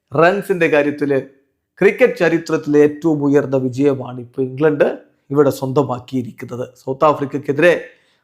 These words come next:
ആദ്യം ബാറ്റ് ചെയ്ത ഇംഗ്ലണ്ട് നിശ്ചിത അൻപത് ഓവറുകളിൽ അഞ്ച് wicket-ിന് അടിച്ചു കൂട്ടിയത് നാനൂറ്റി പതിനാല് runs-ാണെങ്കിൽ,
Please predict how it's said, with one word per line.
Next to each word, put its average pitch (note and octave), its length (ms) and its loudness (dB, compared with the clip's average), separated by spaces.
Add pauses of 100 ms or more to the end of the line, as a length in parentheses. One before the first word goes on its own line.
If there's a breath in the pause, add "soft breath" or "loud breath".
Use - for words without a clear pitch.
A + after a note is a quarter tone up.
(120)
ആദ്യം D#3 320 2
ബാറ്റ് D#3 180 2
ചെയ്ത E3 120 0
ഇംഗ്ലണ്ട് D3 480 2
നിശ്ചിത D3 240 -2 (380)
അൻപത് E3 320 0
ഓവറുകളിൽ D#3 480 4
അഞ്ച് D#3+ 260 0
wicket-ിന് F3+ 460 0
അടിച്ചു D#3+ 360 0
കൂട്ടിയത് F#3 600 2
നാനൂറ്റി A3 560 2 (120)
പതിനാല് C4 500 4
runs-ാണെങ്കിൽ, F#3 800 2